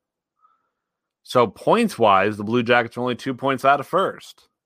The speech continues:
But they're just not keeping up with the division. They are very quickly falling down with Chicago, Detroit, Nashville as teams who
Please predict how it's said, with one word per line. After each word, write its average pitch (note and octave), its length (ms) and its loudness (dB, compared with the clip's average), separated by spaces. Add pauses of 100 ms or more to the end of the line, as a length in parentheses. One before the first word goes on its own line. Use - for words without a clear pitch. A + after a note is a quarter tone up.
(2500)
But A2 220 -4
they're C3 140 6
just C#3 220 -2
not B2 240 2
keeping A#2+ 300 -2
up A#2 100 2
with A2+ 80 -12
the A2 80 -6
division. G2 480 -6 (200)
They A2+ 160 4
are B2+ 120 6
very A2+ 400 0
quickly A2 400 -2
falling G#2 440 0
down G#2 260 -2
with G2 100 -6
Chicago, G2+ 540 0
Detroit, F#2+ 380 -2
Nashville F#2+ 720 -8 (420)
as G2 420 -2
teams G#2 520 -10
who A2+ 200 -10